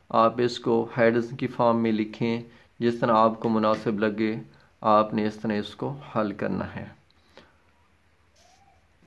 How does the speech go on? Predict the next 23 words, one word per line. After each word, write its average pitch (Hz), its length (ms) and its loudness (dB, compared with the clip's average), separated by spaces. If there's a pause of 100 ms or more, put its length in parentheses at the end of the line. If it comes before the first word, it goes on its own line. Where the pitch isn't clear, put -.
(1500)
सवाल 143 360 8
नंबर 165 180 6
दो, 156 480 6 (440)
दाजल 139 400 8
इक़्तिबास 131 640 4
की 131 220 0
तलख़ीस 127 480 0
कीजिए 127 560 0 (220)
जो 123 160 6
असल 127 260 2
इबारत 120 440 4
के 120 120 4
एक 117 140 -2
तिहाई 120 280 2
से 117 180 0
ज़्यादा 107 340 4
ना 104 100 4
हो। 107 360 -2 (340)
तलख़ीस 131 460 2
को 135 100 2
अनवान 123 540 4
भी 123 100 2
दीजिए 120 520 0